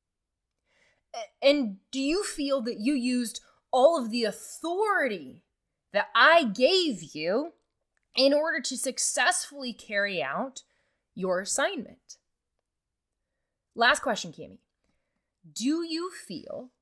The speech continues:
that you reached your God-given potential? Oh, how do you know? Oh, good question. Well, you know, s-, there's a couple different measuring sticks here on, on how to know if you're, if you are,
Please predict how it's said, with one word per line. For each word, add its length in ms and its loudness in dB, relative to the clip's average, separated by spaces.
that 220 4
you 520 0
reached 480 -10
your 540 -6
God-given 1800 0
potential? 540 -10
Oh, 220 2
how 180 4
do 80 2
you 100 2
know? 340 4
Oh, 280 0
good 160 0
question. 340 -10
Well, 320 10
you 60 0
know, 60 2
s-, 120 -4
there's 220 -2
a 40 -2
couple 400 0
different 420 -2
measuring 440 0
sticks 420 0
here 360 0
on, 320 0
on 160 0
how 280 4
to 140 -4
know 460 8
if 160 -2
you're, 260 -4
if 180 0
you 240 -6
are, 440 2